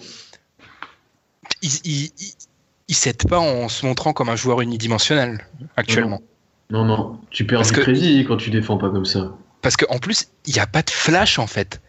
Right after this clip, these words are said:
Speaker 1: Il y a, il y a des mecs qui sont mauvais en défense, mais tu sens qu'en fait, c'est plus de la nonchalance. Des fois, ils peuvent être solides en défense. Lavigne, j'aime pas la sensation qu'il se donne. J'ai jamais vu où je me suis dit, « Ok, bon, en fait, tu te fiches de nous la plupart du temps, mais quand tu veux, tu peux défendre. »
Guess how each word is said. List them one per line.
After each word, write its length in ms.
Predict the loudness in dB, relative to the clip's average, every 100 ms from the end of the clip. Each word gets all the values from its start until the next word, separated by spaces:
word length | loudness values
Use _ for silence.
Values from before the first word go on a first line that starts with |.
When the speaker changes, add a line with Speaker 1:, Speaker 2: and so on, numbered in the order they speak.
| _ -2
Speaker 1:
Il 80 |
y 40 | 0
a, 20 |
il 80 | 2
y 40 |
a 60 | 0
des 120 | 0
mecs 180 | 0 -2
qui 100 | 0
sont 120 | 2
mauvais 200 | 4 4
en 80 | 4
défense, 360 | 4 2 0 0
mais 140 | -2 -4 -8
tu 180 | -2 0
sens 220 | 2 2
qu'en 120 | 2
fait, 200 | 0 -2
c'est 220 | 0 -2
plus 320 | -2 -2 -2 2
de 60 |
la 80 | 2
nonchalance. 500 | 2 2 2 2 0
Des 140 | -4
fois, 160 | 0 0
ils 80 | 0
peuvent 180 | 0 -2
être 120 | -2
solides 300 | 0 2 2
en 60 |
défense. 300 | 2 0 -2 -4 -8 -8 0
Lavigne, 320 | 0 2 0
j'aime 180 | 0 0
pas 120 | 0
la 60 | 0
sensation 420 | -2 -2 -2 -4
qu'il 200 | -4 -4
se 120 | -6 -8 _ _ -10
donne. 380 | 0 2 2 -2 -6 -14 -20 -8
J'ai 200 | -2 0
jamais 380 | 2 2 2 2
vu 360 | 0 0 0 0 -4 -10 -2
où 40 |
je 100 | 0
me 40 | 2
suis 140 | 2
dit, « 100 | 2 2
Ok, 300 | 2 2 0
bon, 100 | 0
en 60 | 0
fait, 160 | 0
tu 140 | -2 -4
te 40 |
fiches 200 | 0 2
de 100 | 2
nous 120 | 2
la 100 | 2
plupart 260 | 0 0 0
du 100 | 0
temps, 140 | 0
mais 200 | 0 -2 -6 -18 -6
quand 140 | -2 0
tu 160 | 0
veux, 220 | 4 2 2
tu 120 | 0
peux 120 | 0
défendre. » 340 | 2 0 -4